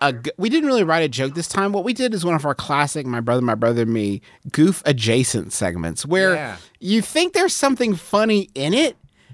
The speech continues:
Speaker 1: and then you dig around and there's not, but then you're three minutes closer to the podcast being over. So
Speaker 2: Yeah.
Speaker 1: everybody wins. Like,
Speaker 2: Maybe in a year you remember something funny happening here, but when you go back and re-listen to the episode, you can't pinpoint what moment you were thinking of.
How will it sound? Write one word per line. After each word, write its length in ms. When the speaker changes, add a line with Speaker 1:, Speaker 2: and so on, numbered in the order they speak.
Speaker 1:
and 180
then 160
you 160
dig 320
around 580
and 480
there's 180
not, 400
but 140
then 500
you're 180
three 240
minutes 220
closer 460
to 100
the 100
podcast 640
being 240
over. 380
So 140
Speaker 2:
Yeah. 100
Speaker 1:
everybody 480
wins. 600
Like, 180
Speaker 2:
Maybe 180
in 80
a 60
year 340
you 220
remember 680
something 400
funny 360
happening 380
here, 200
but 120
when 160
you 60
go 160
back 200
and 140
re-listen 440
to 60
the 120
episode, 340
you 60
can't 340
pinpoint 540
what 220
moment 360
you 100
were 100
thinking 360
of. 340